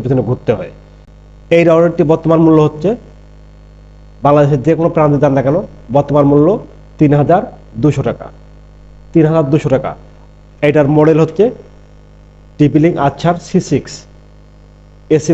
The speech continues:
বারোশো। এটার দুটি নেটওয়ার্ক থাকবে, যার মধ্যে একটা হচ্ছে ফাইভ গিগাহার্টজ এবং একটা হচ্ছে টু পয়েন্ট ফোর গিগাহার্টজ। ফাইভ গিগাহার্টজে আপনারা পাবেন আটশো সাতষট্টি এমবিপিএস per second এবং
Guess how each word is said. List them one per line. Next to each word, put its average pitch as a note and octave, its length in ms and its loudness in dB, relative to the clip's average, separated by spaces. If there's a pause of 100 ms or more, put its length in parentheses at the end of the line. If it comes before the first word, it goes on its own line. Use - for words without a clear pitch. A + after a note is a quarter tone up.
বারোশো। - 320 -2 (1700)
এটার D3 240 0
দুটি D#3 220 2 (800)
নেটওয়ার্ক C#3+ 340 2
থাকবে, F#2+ 220 -8 (420)
যার D3+ 180 2
মধ্যে C#3+ 240 0
একটা D#3 180 -4
হচ্ছে D3 160 -4 (100)
ফাইভ D3+ 140 0 (100)
গিগাহার্টজ D#3+ 320 0 (140)
এবং B2 100 -4 (220)
একটা - 180 -6
হচ্ছে D3 160 -2 (120)
টু E3 80 0 (100)
পয়েন্ট F#3+ 200 0 (160)
ফোর D#3+ 140 0 (100)
গিগাহার্টজ। G#2 360 -6 (580)
ফাইভ D3 220 0
গিগাহার্টজে E3 380 2
আপনারা D3 260 0
পাবেন D#3 200 0 (640)
আটশো D3 300 -2
সাতষট্টি D3 380 -2 (380)
এমবিপিএস B2+ 440 0 (380)
per D3+ 160 2 (140)
second G#2 260 -8 (640)
এবং A#2+ 180 2